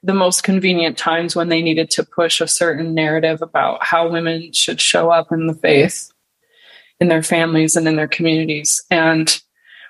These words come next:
once I kind of came up again, like, once I finally reached her, which took a lot of courage to even make the journey to come to this image that had been set before me by the church. And like you said, a very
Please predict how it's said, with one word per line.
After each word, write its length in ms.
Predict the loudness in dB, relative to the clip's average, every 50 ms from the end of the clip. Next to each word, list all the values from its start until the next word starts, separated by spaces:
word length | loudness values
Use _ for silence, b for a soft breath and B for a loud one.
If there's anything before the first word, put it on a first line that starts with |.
| B 0
once 200 | 0 2 2 2
I 120 | 2 0
kind 240 | 0 0 0 0 0
of 100 | 0 -2
came 240 | -2 -2 0 0 0
up 160 | 0 0 0
again, 380 | -2 -2 0 0 0 0 0 -2
like, 180 | -2 -2 0 0
once 200 | 0 0 0 0
I 100 | -2 -2
finally 600 | -4 -4 -2 -2 0 0 0 0 -2 -2 -4 -4
reached 500 | 0 2 2 2 2 2 0 -2 0 0
her, 500 | 2 2 4 4 2 2 0 -2 -6 _ _ _ _ _ B B B B B B B B B 0
which 220 | 0 0 0 0
took 200 | 0 0 2 2
a 60 | 2
lot 280 | 2 2 2 4 4 4
of 220 | 2 2 0 -4 -8 _ _ _ -4
courage 560 | 0 2 2 2 2 0 -2 -4 -6 -4 -2
to 100 | -4 -2
even 480 | -2 -2 -2 0 0 0 0 0 0
make 300 | 0 0 0 -2 -2 -2
the 100 | -2 -2
journey 400 | 0 0 0 0 0 0 -2 -2 -2
to 160 | -2 -4 -2
come 440 | -2 -2 0 0 0 -2 -2 -4 -4
to 280 | -4 -2 0 0 0 0
this 260 | 0 0 -2 -2 -4 -2
image 380 | -2 0 0 0 0 0 -2 0
that 180 | 0 0 0 -2
had 180 | -6 -6 -4
been 160 | -2 -2 -2 -2
set 300 | 0 0 0 0 0 -2
before 360 | -4 -4 -2 0 0 0 2
me 140 | 2 0 0
by 400 | 2 2 2 2 2 0 0 -2
the 80 | -2 -2
church. 520 | 0 2 2 4 4 2 0 -2 -8 _ B B B B B B B B B B B
And 80 | 0 2
like 240 | 2 2 2 2 0
you 60 | 0
said, 180 | 2 2 2
a 60 | 0 0
very 360 | 0 2 2 2 0 -2